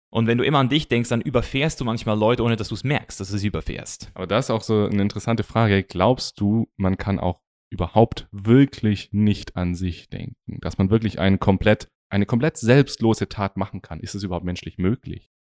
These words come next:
Speaker 1: Nein, ich denke nicht. Ich denke, es ist aber viel wichtiger, dass man eben versteht, dass man eben an sich selbst denkt und die Konsequenzen daraus bis zum Schluss durchdenkt.
Speaker 2: Mhm.
Speaker 1: Und das ist eigentlich das, was ich damals noch nicht geschafft habe. Also ich habe an mich gedacht,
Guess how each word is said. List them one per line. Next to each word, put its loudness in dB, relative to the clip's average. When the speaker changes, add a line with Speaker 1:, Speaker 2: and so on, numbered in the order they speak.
Speaker 1:
Nein, 0
ich -10
denke 0
nicht. -2
Ich -12
denke, 0
es -4
ist -6
aber -4
viel -2
wichtiger, -2
dass -2
man 0
eben -2
versteht, 0
dass -6
man 0
eben -2
an -2
sich -6
selbst -2
denkt -2
und -4
die -8
Konsequenzen -2
daraus 0
bis -6
zum -4
Schluss -6
durchdenkt. -6
Speaker 2:
Mhm. -12
Speaker 1:
Und -2
das 2
ist -4
eigentlich 0
das, 0
was -6
ich -6
damals -2
noch -2
nicht -2
geschafft -2
habe. -4
Also -6
ich -6
habe 0
an 0
mich 0
gedacht, 0